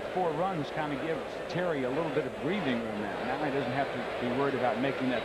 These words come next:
perfect pitch. He can go with that slider he throws so well, you know, keeping it down and into the right-handers, maybe just out of the strike zone.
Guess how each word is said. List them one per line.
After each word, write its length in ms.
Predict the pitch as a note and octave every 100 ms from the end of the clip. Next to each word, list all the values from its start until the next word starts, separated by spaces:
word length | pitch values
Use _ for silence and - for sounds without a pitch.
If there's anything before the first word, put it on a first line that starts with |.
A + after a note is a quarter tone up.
| -
perfect 320 | D3+ - A#2+ -
pitch. 200 | E3+ D3+
He 60 | B2+
can 220 | - G#2+ A2
go 200 | C#3+ C3+
with 100 | B2
that 200 | B2 -
slider 480 | - C#3 E3+ D3+ B2+
he 60 | A2
throws 200 | C3+ B2 -
so 100 | B2
well, 300 | A#2+ C3+ D3 - - - - -
you 60 | C#3+
know, 100 | C3
keeping 240 | D#3+ D#3 C#3+
it 120 | A#2+
down 260 | C3 C#3 D3+
and 140 | C#3
into 180 | D3 C#3
the 60 | C3+
right-handers, 500 | C#3+ D3+ D3 C3+ C3
maybe 220 | D#3 D3+
just 300 | D3 D#3 -
out 120 | D3+
of 60 | D3+
the 80 | C3
strike 340 | - E3 F3 -
zone. 200 | A#2